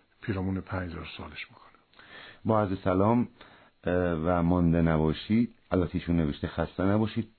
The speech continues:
Speaker 2: تو شعری هم که شما اون بخشی هم که فرمودید، زمانی که یک نفر کار می‌کنه خسته می‌شه بهش می‌گن مانده نباشید،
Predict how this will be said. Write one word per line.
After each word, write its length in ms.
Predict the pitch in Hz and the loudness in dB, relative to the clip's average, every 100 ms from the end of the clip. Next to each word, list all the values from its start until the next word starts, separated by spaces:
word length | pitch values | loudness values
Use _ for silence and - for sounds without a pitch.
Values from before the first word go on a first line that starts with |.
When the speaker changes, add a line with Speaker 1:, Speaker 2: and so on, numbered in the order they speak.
| - | -14
Speaker 2:
تو 100 | 85 | -12
شعری 380 | - 95 98 92 | -4 0 2 2
هم 120 | 82 | 0
که 140 | 87 | -6
شما 260 | 78 80 80 | -6 -2 0
اون 160 | 80 | 0
بخشی 280 | 78 82 - | 0 -2 -4
هم 100 | 76 | -8
که 200 | - 82 - - - - - 80 | -6 -8 -8 -20 -20 -20 -10 -2
فرمودید، 600 | 85 85 85 95 120 - - _ 85 | 0 0 0 0 0 -4 -20 _ -2
زمانی 420 | 98 101 113 92 | 2 4 2 0
که 360 | 87 85 - - - | -2 -6 -6 -10 -8
یک 180 | 87 76 | -6 -4
نفر 220 | 85 90 | -4 -4
کار 320 | - 85 85 | -4 -2 0
می‌کنه 420 | 82 82 90 85 85 | -2 -4 -4 -4 -6
خسته 500 | - 87 - 92 87 | -6 -6 -6 -4 -4
می‌شه 400 | 87 - 123 120 - - | -4 0 0 -2 -10 -8
بهش 200 | 98 - | -6 0
می‌گن 200 | 98 104 | 2 2
مانده 360 | 95 80 82 87 | 2 2 0 0
نباشید، 580 | 80 71 76 - 82 | -2 -4 -10 -10 -10